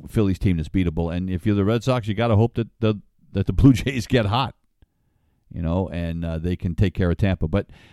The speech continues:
uh, again, you know what? Three and three is okay. This Red Sox team, you know, despite the frustration the last couple of nights, is still twenty games over five hundred. And, and, and,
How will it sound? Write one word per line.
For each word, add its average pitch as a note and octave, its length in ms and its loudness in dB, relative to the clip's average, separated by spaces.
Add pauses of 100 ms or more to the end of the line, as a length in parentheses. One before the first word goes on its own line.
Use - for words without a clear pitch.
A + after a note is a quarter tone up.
uh, - 100 -10
again, C3+ 340 2 (180)
you A#2 100 0
know B2 100 6
what? C3 220 4
Three E3+ 220 0
and E3+ 80 0
three E3 160 6
is C3 100 4
okay. C#3+ 440 4 (200)
This A#2 160 0
Red C#3+ 180 4
Sox C#3 320 -2
team, C3+ 360 0 (320)
you G#2+ 120 -6
know, G2+ 360 -4 (160)
despite B2+ 560 0
the B2+ 80 -2
frustration B2+ 600 2
the A#2+ 80 0
last A#2 220 0
couple C3 220 0
of A#2+ 40 -2
nights, A#2 180 -4
is A2 80 -8
still A2+ 180 -2
twenty G#2+ 240 -2
games F#2+ 240 -2
over F2+ 200 -2
five F2 240 -2
hundred. D#2+ 240 -2 (1000)
And, G#2 180 -8
and, G#2+ 240 -4
and, G#2 300 -4